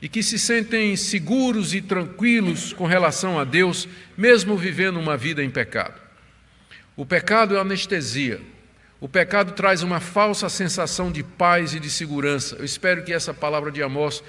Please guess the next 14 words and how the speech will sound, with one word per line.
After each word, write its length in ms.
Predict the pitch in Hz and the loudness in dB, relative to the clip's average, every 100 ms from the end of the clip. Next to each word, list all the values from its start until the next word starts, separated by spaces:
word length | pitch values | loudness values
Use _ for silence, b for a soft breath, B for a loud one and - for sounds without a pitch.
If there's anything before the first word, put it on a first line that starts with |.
| B B - | B B -4
tire 260 | 226 214 | 0 0
você 480 | 175 160 - - 175 | 0 -4 -4 -2 -2
do 160 | 165 165 | -4 -6
seu 220 | - 165 | -4 -6
falso, 520 | - - 175 170 170 | -6 -2 0 0 -2
da 80 | 151 | -6
sua 240 | 147 170 | -4 -6
falsa 440 | 147 - 180 175 170 | -6 -2 -2 -2 -4
segurança 680 | - 151 143 147 151 170 147 B B - | -6 -4 -2 0 -2 -4 -8 B B -4
e 60 | |
da 120 | 147 | 0
sua 220 | 147 170 139 | 0 0 -4
falsa 400 | - 156 135 135 | 2 0 2 -4
confiança. 680 | 143 127 143 127 107 - | -6 -6 -4 -4 -4 -10